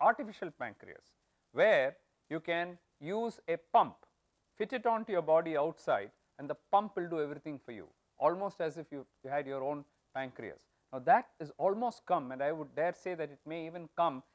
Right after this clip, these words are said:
in the next one or two years. We are so close. Once you fit that, you really don't even need stem cells therapy, because whatever else you do, whether you do islet cells or pancreas transplant or stem cells,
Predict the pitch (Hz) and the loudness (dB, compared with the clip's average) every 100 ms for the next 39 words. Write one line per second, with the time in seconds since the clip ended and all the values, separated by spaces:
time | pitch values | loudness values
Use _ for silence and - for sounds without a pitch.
0 | _ 131 135 170 - - 127 151 196 208 | _ -10 -8 -8 -12 -10 0 0 0 -6
1 | 170 170 196 196 165 87 _ _ _ _ | -6 -4 -4 -2 -2 -4 _ _ _ _
2 | - 135 - - 208 202 185 160 95 _ | -8 -8 -6 -2 0 0 -2 -4 -4 _
3 | _ _ _ 214 285 269 240 269 - - | _ _ _ -2 -2 -4 -6 -8 -6 4
4 | 185 123 - _ _ - 208 277 294 269 | 4 4 -2 _ _ -8 -4 0 0 2
5 | 277 285 269 240 269 311 170 - 180 165 | 2 0 -2 -2 0 0 -2 -8 -8 -8
6 | - 147 120 - 117 113 127 160 _ _ | -6 -8 -8 -10 -10 -10 -14 -16 _ _
7 | _ 175 226 190 165 226 233 269 285 247 | _ 0 0 2 4 4 4 0 2 0
8 | 226 220 185 208 151 170 170 175 156 175 | -2 -6 -2 -2 -2 -4 -4 -2 0 -2
9 | 175 - 170 165 _ _ _ - 120 - | -6 -4 -4 -4 _ _ _ -6 -4 -4
10 | 151 175 180 - 165 156 165 156 - _ | -6 -4 -4 -4 -6 -6 -6 -6 -10 _
11 | - 120 - 196 208 180 160 | -4 -4 -4 -6 -4 -4 -4